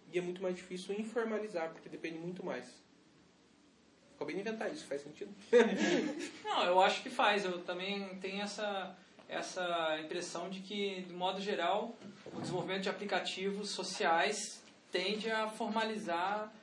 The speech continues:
Speaker 2: as, as interações. Mas isso é somente, não, eu acho que tem a ver com design, não. Eu acho que isso tem mais a ver com a visão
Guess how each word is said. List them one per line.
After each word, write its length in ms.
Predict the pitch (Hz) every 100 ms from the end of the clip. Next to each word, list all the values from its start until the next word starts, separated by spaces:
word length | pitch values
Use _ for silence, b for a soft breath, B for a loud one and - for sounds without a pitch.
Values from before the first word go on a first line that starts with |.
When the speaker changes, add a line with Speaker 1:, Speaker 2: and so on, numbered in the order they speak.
| B -
Speaker 2:
as, 380 | 175 175 -
as 160 | - 170
interações. 800 | 190 202 233 233 160 131 - - - - B B -
Mas 280 | 175 190 185
isso 180 | 233 240
é 20 |
somente, 560 | - 220 196 233 240 - -
não, 200 | - 196
eu 60 | 196
acho 180 | 196 -
que 60 |
tem 120 | -
a 60 | 240
ver 140 | 233
com 100 | 233
design, 280 | 262 240 285 403
não. 180 | 208 - B -
Eu 80 | 156
acho 160 | 170 -
que 40 |
isso 100 | -
tem 140 | 202
mais 240 | 190 190 190
a 40 |
ver 200 | 175 190
com 80 | 196
a 80 | 208
visão 560 | 185 175 180 214 254